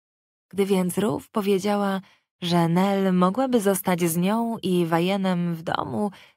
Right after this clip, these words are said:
dziewczynka poważnie rozważyła tę propozycję. I choć w końcu wybrała to samo rozwiązanie co zwykle, to kiedy włóczyła się samotnie po labiryncie, czekając, aż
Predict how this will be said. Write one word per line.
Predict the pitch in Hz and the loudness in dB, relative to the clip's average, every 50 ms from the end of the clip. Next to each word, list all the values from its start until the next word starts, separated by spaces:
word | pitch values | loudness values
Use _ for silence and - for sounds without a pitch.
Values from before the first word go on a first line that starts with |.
| _ _ _ | _ _ _
dziewczynka | - - - - - 147 143 - - 233 220 | -12 -12 -12 -12 -14 -14 -12 -10 -6 -6 -6
poważnie | 208 - 190 165 160 156 147 143 139 135 135 131 131 | -4 -4 -4 -2 -2 -4 -4 -4 -8 -10 -10 -8 -6
rozważyła | 147 160 156 160 160 156 151 - 104 104 101 - | -6 -6 -4 -4 -4 -4 -4 -4 -4 -2 -2 -2
tę | - 202 | -4 -6
propozycję. | - - 190 190 - 123 - 185 - - - - - - 85 - - _ _ _ _ _ _ _ _ _ _ | -6 -8 -8 -8 -8 -8 -8 -8 -10 -10 -12 -14 -14 -12 -14 -14 -16 _ _ _ _ _ _ _ _ _ _
I | - | -10
choć | - 180 180 170 - - - - - - - _ | -6 -6 -6 -6 -8 -14 -16 -18 -20 -20 -20 _
w | _ - | _ -4
końcu | - 202 190 208 247 247 - - 208 190 | -2 0 0 0 -2 -4 -2 -2 0 2
wybrała | 175 185 170 190 190 190 190 185 180 180 180 | 2 2 2 4 2 4 4 4 4 4 2
to | 175 - 175 170 170 | 2 2 2 2 2
samo | 170 - 196 220 233 233 220 202 | 2 0 0 0 0 0 0 0
rozwiązanie | 196 190 180 185 180 175 175 214 226 240 233 220 202 | 0 0 0 0 0 2 2 0 0 0 0 -2 -2
co | - 190 175 | -2 -4 -4
zwykle, | 185 240 311 302 - 247 226 226 220 - - - _ _ | -2 -4 -6 -4 0 0 0 0 0 -4 -12 -20 _ _
to | - - | -12 -10
kiedy | - - - - 302 277 | -6 -4 -2 -2 0 -2
włóczyła | 247 240 240 226 220 - 311 349 339 294 | -2 -2 -6 -6 -4 -4 -2 -2 -2 -2
się | - - 254 | -4 -6 -6
samotnie | - - 226 220 240 254 - - 226 208 | -4 -4 -4 -2 -4 -4 -4 -6 -6 -6
po | 185 202 202 | -2 -2 -2
labiryncie, | 196 202 196 180 190 185 180 190 208 220 233 220 - 214 202 196 190 | 0 0 -2 -2 -2 -2 -2 -2 -2 -4 -6 -6 -4 -2 -2 -2 -2
czekając, | - 190 190 - 190 196 208 202 175 151 147 143 151 | -4 -8 -6 -4 -4 -4 -2 -2 -4 -6 -6 -8 -10
aż | - | -12